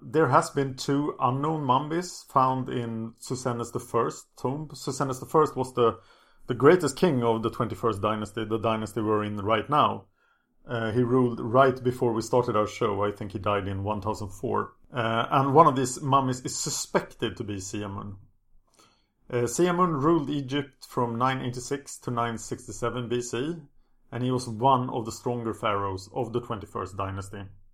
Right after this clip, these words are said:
But we still have this, uh, situation where Egypt is divided, because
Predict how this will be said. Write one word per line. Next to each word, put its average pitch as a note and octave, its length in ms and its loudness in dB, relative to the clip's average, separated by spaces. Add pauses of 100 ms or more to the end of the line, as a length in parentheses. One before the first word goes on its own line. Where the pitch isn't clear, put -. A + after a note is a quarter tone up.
(1300)
But B2+ 140 0
we D3 80 -4
still E3+ 480 4
have A#2+ 240 4
this, B2 340 0
uh, A#2 440 2
situation C3 680 -2
where A2 540 2 (340)
Egypt A2+ 540 -4
is A#2+ 160 -8
divided, G#2+ 720 4
because A#2 460 -4